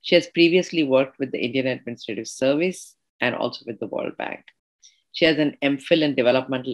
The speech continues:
economics from, uh, the Sorbonne, uh, University and fluent in Hindi, Urdu, English, and French. Uh, she's a connoisseur of traditional music and Urdu poetry,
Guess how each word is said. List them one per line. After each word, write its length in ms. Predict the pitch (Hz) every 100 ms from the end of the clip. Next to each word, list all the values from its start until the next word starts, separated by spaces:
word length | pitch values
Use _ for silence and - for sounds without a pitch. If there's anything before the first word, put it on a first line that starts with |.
| -
economics 760 | 104 117 117 117 135 135 - - -
from, 380 | 110 117 107 -
uh, 280 | 107 107 - -
the 120 | 123
Sorbonne, 580 | - 123 123 123 120 - -
uh, 80 | 107
University 680 | 117 113 120 123 - 165
and 180 | 156 123
fluent 440 | - 127 127 123 113
in 180 | 95 - _ _ _ -
Hindi, 560 | 180 170 151 135 127
Urdu, 640 | 107 151 156 156 147 139 -
English, 380 | 131 143 143 143 -
and 360 | 123 156 147 -
French. 640 | 107 104 - - - - _ - - _ -
Uh, 220 | 64 65 -
she's 200 | - 139
a 60 |
connoisseur 680 | 135 - 147 - 151 147 143
of 180 | 139 -
traditional 500 | 127 127 - 127 120
music 640 | 123 131 139 170 190 -
and 200 | - 120
Urdu 340 | 120 113 113 - -
poetry, 640 | 127 147 - 180 202